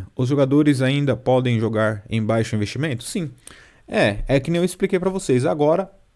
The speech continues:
vocês conseguem ainda, quem não entrou, consegue ainda entrar, porém, o retorno sobre investimento, ele vai demorar mais, tá, galera?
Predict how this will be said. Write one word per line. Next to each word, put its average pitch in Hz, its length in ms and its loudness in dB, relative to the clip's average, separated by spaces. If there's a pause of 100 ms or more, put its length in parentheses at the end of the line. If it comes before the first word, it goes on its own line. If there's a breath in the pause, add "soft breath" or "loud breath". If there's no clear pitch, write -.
(180)
vocês 143 400 -2
conseguem 160 720 -2
ainda, 117 360 0
quem 147 200 0
não 143 120 0
entrou, 123 280 0
consegue 151 480 -2
ainda 120 200 -2
entrar, 117 720 -4
porém, 190 460 2
o 156 100 2
retorno 151 420 2
sobre 143 300 0
investimento, 139 560 -2
ele 147 120 2
vai 139 140 2
demorar 135 360 0
mais, 110 420 0
tá, 110 140 -2
galera? 101 340 0